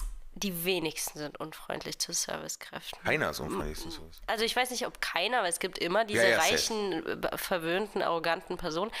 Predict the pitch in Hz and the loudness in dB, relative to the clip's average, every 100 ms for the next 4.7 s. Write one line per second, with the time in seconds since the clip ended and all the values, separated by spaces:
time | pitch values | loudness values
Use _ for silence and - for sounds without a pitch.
0 | - - - 180 180 170 - - - - | -4 -6 -2 2 2 0 -12 -14 -6 2
1 | 254 277 190 208 294 320 226 196 185 - | 6 4 4 0 2 0 2 2 2 4
2 | 262 294 269 202 196 175 170 220 226 208 | 4 6 4 4 4 4 4 2 2 2
3 | 180 170 - - 180 - 175 165 151 151 | 0 2 2 0 0 0 0 2 0 0
4 | 190 233 233 - - 233 220 | 0 0 0 -2 0 4 4